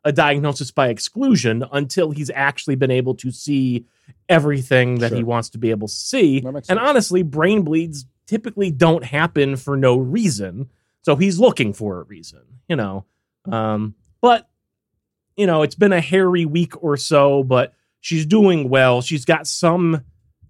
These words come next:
Speaker 1: uh, I'd say memory issues as a result of the brain bleed, but that's not uncommon, obviously. So it's gonna take some time, but it should go away.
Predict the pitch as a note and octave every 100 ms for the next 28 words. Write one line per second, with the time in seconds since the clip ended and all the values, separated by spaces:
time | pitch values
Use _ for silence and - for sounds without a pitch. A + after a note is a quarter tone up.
0 | _ _ - B2+ B2 B2 B2+ C3+ C3 G#2+
1 | A2+ C3+ D#3+ D#3+ D#3 D#3 E3 D#3+ - F3+
2 | F3 F3+ D#3+ C#3+ C#3 C#3 C#3+ B2+ C#3+ C#3+
3 | - C#3 C3+ C3 D3 C#3 C3 C#3 B2+ C3
4 | C3 B2+ B2+ - G#2+ G#2 - F3+ E3 D#3+
5 | C#3+ C#3+ C3 _ _ _ _ _ _ _
6 | _ _ _ _ - A#2 A#2 A#2+ A2+ B2
7 | A#2+ A2 A2 G#2 - A#2+ G#2+ G#2 G#2 _
8 | _ _ - F3 F3+ E3+ D#3+ - C#3+ C3
9 | C#3+ C3+ C3 C3+ B2 - C#3+ C3+ B2+ B2+
10 | A#2+ A2+ A2+ G#2 G2+ G2